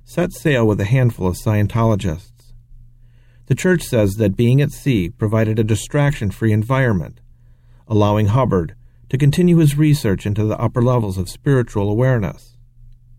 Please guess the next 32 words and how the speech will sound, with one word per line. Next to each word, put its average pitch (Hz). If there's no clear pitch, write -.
Within 107
a 113
year, 113
he -
had 117
acquired 123
several 135
ocean-going 101
vessels. 107
He 127
staffed 151
the 107
ships -
with 101
volunteers, 110
many 123
of 101
them 90
teenagers, 90
who 127
called 156
themselves 92
the 98
Sea 151
Organization. 92
Hubbard 117
and 127
his 127
followers 120
cruised 120
the 117
Mediterranean, 117